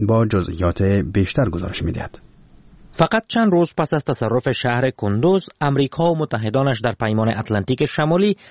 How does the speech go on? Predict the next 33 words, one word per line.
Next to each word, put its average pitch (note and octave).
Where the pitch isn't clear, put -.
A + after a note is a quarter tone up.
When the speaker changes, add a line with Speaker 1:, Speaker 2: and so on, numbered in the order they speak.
Speaker 2:
علاقمندی F3
نشان E3
دادند D3
که D3+
بالای B2+
برنامهٔ A2+
خروج B2+
سربازانشان B2
از G2
افغانستان D3+
دوباره F3+
فکر -
کنند. G#2+
وزیر D3
دفاع C#3+
امریکا C#3
گفته D3+
است D#3+
به D#3
نظر D3+
می‌رسد D3+
واشنگتن C3+
تصمیمی E3+
را D#3+
که D#3+
قبلاً D#3
دربارهٔ A2+
حضور A2+
سربازانش A2+
در A2
افغانستان G#2
گرفته G#2+
بود، D3+